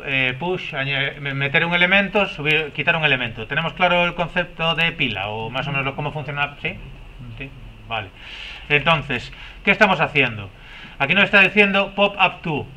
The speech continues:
Esto es, o sea, quitar elementos hasta. Eh, hasta, entonces le estamos diciendo, quita los elementos que se hayan metido en, eh, en la pila hasta llegar a title destination.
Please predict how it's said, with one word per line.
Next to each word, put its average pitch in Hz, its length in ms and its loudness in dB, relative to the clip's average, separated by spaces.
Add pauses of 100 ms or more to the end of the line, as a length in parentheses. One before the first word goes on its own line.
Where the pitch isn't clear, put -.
Esto 147 260 0
es, 156 180 6
o 135 60 -8
sea, 131 380 6 (500)
quitar 196 320 8
elementos 214 540 8
hasta. 151 420 4 (1200)
Eh, 139 300 4
hasta, 190 640 8
entonces 143 440 4
le 143 60 2
estamos 190 280 2
diciendo, 165 480 2
quita 202 300 4
los 143 180 2
elementos 156 480 2
que 139 100 -6
se - 80 -2
hayan 185 260 2
metido 180 440 0
en, 127 120 -4
eh, 135 320 2
en 135 120 4
la 135 120 6
pila 202 400 6 (360)
hasta 160 280 2
llegar 156 260 8
a - 100 8
title 170 300 4
destination. 127 600 -4